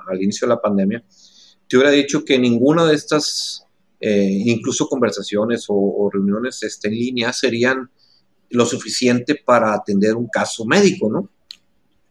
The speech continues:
Pero me di cuenta ahora con el paso de, de, de,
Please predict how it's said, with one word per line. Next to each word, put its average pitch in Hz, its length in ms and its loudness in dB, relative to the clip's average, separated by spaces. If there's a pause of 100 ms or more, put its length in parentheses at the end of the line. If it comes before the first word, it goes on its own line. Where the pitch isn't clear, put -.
(160)
Pero 160 480 4 (140)
me 143 180 4
di 165 240 2
cuenta 165 400 2
ahora 147 280 4
con 117 160 -2
el 104 100 -4
paso 135 300 0
de, 123 180 2
de, 101 160 -4
de, 101 160 -6